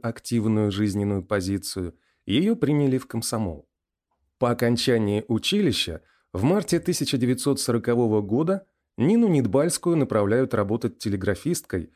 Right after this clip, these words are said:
в Усть-Алексеевскую районную контору связи. В тысяча девятьсот сорок первом году грянула война,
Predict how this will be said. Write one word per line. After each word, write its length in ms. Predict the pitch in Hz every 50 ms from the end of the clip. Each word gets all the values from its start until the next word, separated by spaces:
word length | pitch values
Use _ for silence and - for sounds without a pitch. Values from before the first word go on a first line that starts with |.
| _ _ _ -
в 120 | 104 107
Усть-Алексеевскую 960 | 156 190 - - - 180 180 - - - 123 117 113 107 - - - 135 139 135
районную 500 | 127 123 110 101 98 95 98 104 107 104
контору 440 | - - 110 113 - - 98 92 98
связи. 480 | 101 - - 120 117 95 80 73 80 - _ _ _ _ _ _ _
В 160 | - - -
тысяча 380 | - 208 196 - 202 - -
девятьсот 480 | 180 147 135 131 135 135 - 147 139 135
сорок 380 | - - 123 113 113 - - -
первом 380 | 139 151 160 170 175 170 160
году 300 | 143 160 165 139 156 160
грянула 540 | 135 107 107 113 110 107 107 107 107 107 104
война, 580 | 95 98 113 110 110 110 110 113 104 80 76